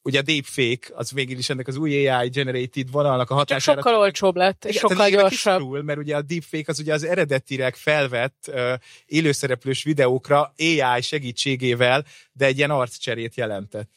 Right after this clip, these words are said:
Speaker 1: Most meg már nem kell ahhoz az eredeti, ö, videót se leforgatni, hanem az egészet meg lehet csinálni. Tehát, hogy Bödős Tibor megcsinálta volna ezt a klippet A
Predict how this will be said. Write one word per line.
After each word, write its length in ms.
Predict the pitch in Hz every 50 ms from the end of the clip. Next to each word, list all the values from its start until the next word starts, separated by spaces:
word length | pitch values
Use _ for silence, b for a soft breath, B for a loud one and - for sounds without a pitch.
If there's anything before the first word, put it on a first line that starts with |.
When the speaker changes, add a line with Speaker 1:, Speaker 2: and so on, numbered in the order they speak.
| B B B B B
Speaker 1:
Most 160 | B 143 139 -
meg 80 | 160
már 80 | 156 156
nem 100 | 190 220
kell 260 | 185 - 156 139 135 135
ahhoz 340 | 135 143 139 139 143 -
az 320 | 156 139 131 127 131 131 127
eredeti, 600 | 156 139 131 120 120 120 - - 123 117 127 127 -
ö, 140 | 143 123
videót 340 | 120 147 139 127 113 110 110
se 100 | - 123
leforgatni, 480 | 117 135 - - 202 196 180 185 170 -
hanem 160 | 180 170 165
az 60 | 156 160
egészet 400 | 143 120 113 107 - 123 110 -
meg 120 | 120 113
lehet 200 | 120 117 110 110
csinálni. 460 | - - 120 113 107 107 104 104 110
Tehát, 400 | 107 - - - - _ - 123
hogy 160 | - 151 135 - B B B B B
Bödős 320 | B 139 160 175 175 160
Tibor 200 | - - 165 165
megcsinálta 420 | 160 175 170 - - 156 147 - 156
volna 220 | 156 156 151 151
ezt 200 | 143 143 139 -
a 40 | 151
klippet 540 | - - 151 147 - - 135 131 143 - -
A 140 | 156 -